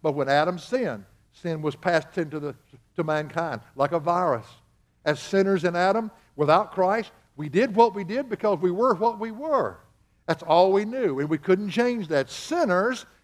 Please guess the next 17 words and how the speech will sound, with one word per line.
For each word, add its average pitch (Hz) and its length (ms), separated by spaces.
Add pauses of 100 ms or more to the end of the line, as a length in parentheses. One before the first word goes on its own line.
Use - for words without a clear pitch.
(100)
sin 214 600 (220)
because 180 360
sinners 214 560 (240)
are 226 120
sinners. 196 520
We're 170 140
saved 277 440
from 185 180
what 202 240
we 180 140
were 165 680 (360)
to 180 60
become 180 560
a 147 100
brand 160 440
new 131 240 (320)
creature. 117 400